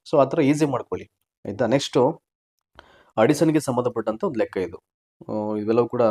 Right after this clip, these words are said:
ಗಣಿತದ ಮೂಲ ಕ್ರಿಯೆಗಳು ಇವೆಲ್ಲವೂ ಕೂಡ. ಅಡಿಷನ್ ಆಗಿರ್ಬೋದು,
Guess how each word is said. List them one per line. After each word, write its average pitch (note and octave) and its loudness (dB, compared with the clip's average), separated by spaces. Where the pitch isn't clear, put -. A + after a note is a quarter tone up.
ಗಣಿತದ A#2 2
ಮೂಲ A#2 0
ಕ್ರಿಯೆಗಳು A2+ 0
ಇವೆಲ್ಲವೂ G2+ -6
ಕೂಡ. F2 -16
ಅಡಿಷನ್ G2+ -6
ಆಗಿರ್ಬೋದು, G2 -6